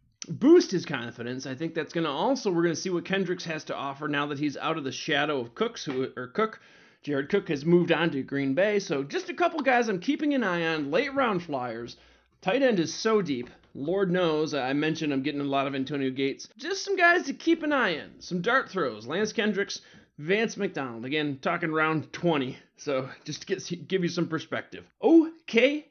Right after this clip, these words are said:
gang. We're gonna be doing more of this. As I said, check out the recent Pyro Fantasy Football Fire episode. They go super deep, as they are known to do,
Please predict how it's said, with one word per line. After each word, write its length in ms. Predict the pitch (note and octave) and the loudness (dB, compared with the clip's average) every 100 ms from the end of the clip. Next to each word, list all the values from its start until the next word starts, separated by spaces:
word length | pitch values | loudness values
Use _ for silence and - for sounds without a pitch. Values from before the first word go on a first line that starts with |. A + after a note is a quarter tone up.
| - | -10
gang. 520 | - G#3 F#3+ D#3+ A#2+ | 0 4 6 4 2
We're 140 | C3+ G#3+ | 0 2
gonna 120 | D4 | 4
be 60 | B3 | 4
doing 260 | A#3+ A3+ | 4 4
more 340 | F#3 A3 A#3+ G#3 | 4 4 4 2
of 260 | A3 E3 | 0 0
this. 400 | F3+ A#3 A3 - | 0 0 0 -6
As 200 | - E3 | -4 -2
I 100 | D3 | -2
said, 440 | C3+ - F3+ F3 F3 | -6 -2 0 0 0
check 220 | B3 A#3 | -4 0
out 180 | F#3 D#3+ | -2 -2
the 80 | |
recent 520 | C#3+ D#3 G#3 - D#3+ - _ - _ - | -4 0 0 0 -6 -8 _ -20 _ -6
Pyro 720 | - B3+ G#3+ E3+ D3+ C#3 C#3 - _ | 0 2 4 4 4 2 -2 -8 _
Fantasy 500 | - A3 A#3 D#3 C3+ | -2 2 2 2 -6
Football 800 | - - E3+ D3 C#3+ C3+ C#3 _ - - | -6 -8 -6 -2 0 -2 -6 _ -18 -2
Fire 480 | G3 G3+ G3 F3+ - _ | 2 4 2 0 -8 _
episode. 680 | G3+ G#3 G#3 G#3 G#3 G3+ E3+ | -2 2 0 0 2 2 2
They 300 | F3 A3 F3 | 6 8 8
go 400 | C3+ D3 C#3 C3+ C3 | 6 2 2 0 -4
super 460 | - - E4+ F#4+ A3+ | -8 2 6 6 4
deep, 280 | D3+ C#3+ C3 | 2 -2 0
as 200 | C#3+ C#3 | -2 0
they 180 | D3 B2+ | 0 0
are 100 | B2+ | 0
known 420 | C3+ G3 A#3+ A#3 | 2 4 6 4
to 120 | F3+ | 0
do, 400 | C3 D#3 E3+ F3 | 2 6 6 6